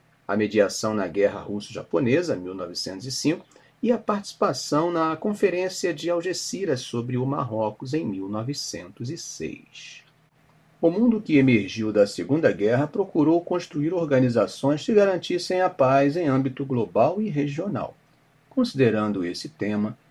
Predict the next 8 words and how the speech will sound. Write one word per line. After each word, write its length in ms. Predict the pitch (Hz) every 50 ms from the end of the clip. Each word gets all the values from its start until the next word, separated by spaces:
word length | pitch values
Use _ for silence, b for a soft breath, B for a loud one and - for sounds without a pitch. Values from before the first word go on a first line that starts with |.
| _ _ _ _
julgue 320 | - 170 214 240 214 208 202
a 60 | 196
afirmativa 720 | 175 - - 185 180 185 156 131 - - 175 156 156 131
abaixo 440 | 113 - 101 110 120 135 131 - -
como 260 | - 190 185 196 208
certa 720 | 202 - - - 98 95 98 - - _ - 131 139 - - _ _ _ _
ou 180 | - - 151 165
errada. 500 | 180 143 131 113 101 90 69 67 - -